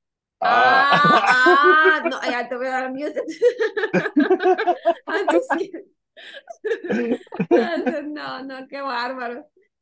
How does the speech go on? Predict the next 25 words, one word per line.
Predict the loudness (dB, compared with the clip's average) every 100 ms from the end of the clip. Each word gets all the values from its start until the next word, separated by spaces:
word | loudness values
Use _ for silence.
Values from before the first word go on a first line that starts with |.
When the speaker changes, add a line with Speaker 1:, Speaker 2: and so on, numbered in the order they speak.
| -16 -6
Speaker 1:
No, | -4 -4 -4
vas | -6 -10
a |
creer | -12 -12
que | -14
te | -14
vamos | -14 -10 -10
a | -10
sacar | -12 -12
de | -14
conversación. | -16 -16 -16 -16 -16 -12 -10
No, | -10
no, | -10 -12
no, | -14 -20
no. | -20 _ _ _ _ _ -12
Y |
si | -8
lo | -8
saco, | -8 -6 -4
lo | -6
saco | -8 -12
a | -12
todos. | -12 -12 -14 -20 _ -18 -20 _ -14
Speaker 2:
Ah, | -14 -14 -20 -2 -2 0 0 0 0
caray. | 2 2